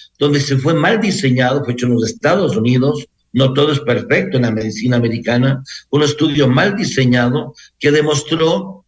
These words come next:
claro, lo hicieron en personas obesas, escúchame bien, obesas,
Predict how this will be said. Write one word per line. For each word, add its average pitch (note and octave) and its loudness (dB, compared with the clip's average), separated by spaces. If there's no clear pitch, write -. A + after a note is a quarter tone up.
claro, D#3 0
lo C#3+ 2
hicieron D3 0
en C3+ 0
personas C3+ 0
obesas, D3 0
escúchame A#2 -4
bien, D#3 0
obesas, D3 2